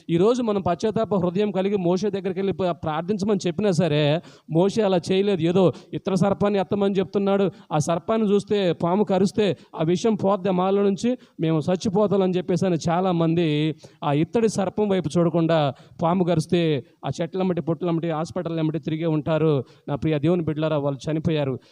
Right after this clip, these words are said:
ఎవరైతే మోషే మాటను విని ఆ ఇత్తడి సర్పం వైపు చూశారో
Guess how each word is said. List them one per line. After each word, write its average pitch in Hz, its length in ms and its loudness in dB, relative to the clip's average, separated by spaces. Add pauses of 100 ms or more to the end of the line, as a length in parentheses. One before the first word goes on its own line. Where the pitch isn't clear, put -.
(140)
ఎవరైతే 196 480 0
మోషే 226 380 4
మాటను 202 400 2
విని 185 400 2 (260)
ఆ - 20 2
ఇత్తడి 190 380 2
సర్పం 220 440 0
వైపు 202 260 0 (120)
చూశారో 196 720 2